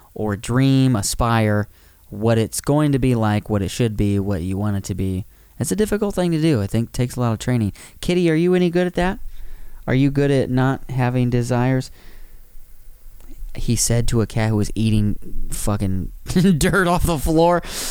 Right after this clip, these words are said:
No, it's not dirt. It's, you know those little cat scratcher things? You know, it's like cardboard. He fucking eats the cardboard. <laughs> I don't know why he does it.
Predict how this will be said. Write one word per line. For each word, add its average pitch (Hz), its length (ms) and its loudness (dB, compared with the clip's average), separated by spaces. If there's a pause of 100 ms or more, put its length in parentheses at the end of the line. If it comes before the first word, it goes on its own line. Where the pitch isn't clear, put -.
(200)
No, 123 260 2
it's 123 100 0
not 131 200 0
dirt. 78 280 -2
It's, - 500 -4
you 151 100 2
know 175 100 4
those 170 160 2
little 151 160 2
cat 120 300 0
scratcher 127 360 0
things? 123 380 0
You 113 60 4
know, 107 120 2
it's 104 120 -2
like 104 140 -4
cardboard. 110 540 0 (1080)
He 170 120 0
fucking 202 320 -2
eats 180 300 -2
the 175 60 -2
cardboard. 143 640 -4
<laughs> - 40 -4
I 220 180 2
don't 220 260 2
know 202 80 2
why 190 240 2
he 165 80 0
does 185 240 0
it. - 180 -4